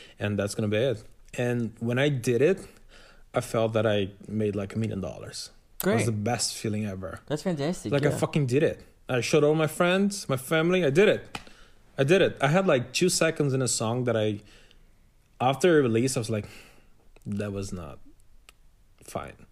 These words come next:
Speaker 1: But the rest, I really loved it.
Speaker 2: That's great.
Speaker 1: I really loved it. It was my first song. I could tell everyone I have a song on Spotify, and it was there. People listened to it. A few people that found me on Instagram through the song, through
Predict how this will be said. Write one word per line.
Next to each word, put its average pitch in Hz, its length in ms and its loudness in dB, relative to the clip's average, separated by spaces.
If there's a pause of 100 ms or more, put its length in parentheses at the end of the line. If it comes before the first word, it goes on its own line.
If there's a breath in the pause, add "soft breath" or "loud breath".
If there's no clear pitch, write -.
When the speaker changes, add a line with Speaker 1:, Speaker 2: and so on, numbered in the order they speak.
(200)
Speaker 1:
But 131 100 0
the 147 80 2
rest, 131 360 0
I 117 100 -2
really 117 280 0
loved 123 340 -4
it. 69 140 -12 (360)
Speaker 2:
That's 139 160 -6
great. 226 360 -2
Speaker 1:
I 127 40 -2
really 117 240 0
loved 120 280 -2
it. - 20 0
It 107 40 0
was 117 200 0
my 117 80 -2
first 208 340 2
song. 196 360 2
I 175 40 0
could 160 260 -2
tell 180 240 6
everyone 170 400 2
I 143 40 0
have 143 120 0
a 151 60 0
song 160 180 -2
on 156 60 0
Spotify, 165 720 0 (680 loud breath)
and 139 220 0
it - 20 4
was 131 180 2
there. 156 460 6
People 143 260 0
listened 147 380 0
to 160 100 4
it. 147 300 4
A 120 40 -4
few 147 180 -2
people 139 420 2 (340 loud breath)
that 127 140 2
found 135 240 0
me 135 60 2
on 127 60 2
Instagram 131 440 0
through 139 140 2
the 127 100 0
song, 175 560 2
through 143 80 -6